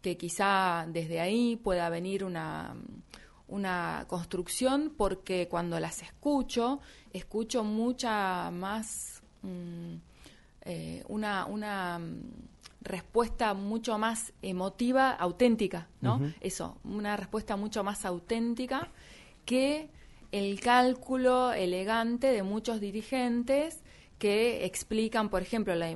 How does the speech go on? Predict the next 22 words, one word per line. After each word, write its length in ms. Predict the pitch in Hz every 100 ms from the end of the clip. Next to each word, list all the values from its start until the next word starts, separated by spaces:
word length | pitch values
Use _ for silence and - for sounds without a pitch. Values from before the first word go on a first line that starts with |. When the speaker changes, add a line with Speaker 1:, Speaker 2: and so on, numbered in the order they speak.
| -
Speaker 1:
la 180 | 160 156
omisión 400 | 165 - 208 185
de 60 |
una 80 | 175
invitación 520 | 170 170 170 - 220
porque 260 | 208 190 170
no, 300 | 190 202 196
después 260 | 180 - 180
vamos 200 | 175 175
a 40 |
hacer 160 | 160 180
otra 180 | 180
reunión, 500 | 185 180 208 226 226 220 -
o 120 | - 220
que 100 | 226
recurren 600 | 226 247 330 359 339 320
a 120 | 208
las 200 | 190 196
mismas, 720 | 190 226 262 269 269 262 - -
al 100 | 180
mismo 300 | 220 254 262
discurso 760 | 226 - - 240 226 - 262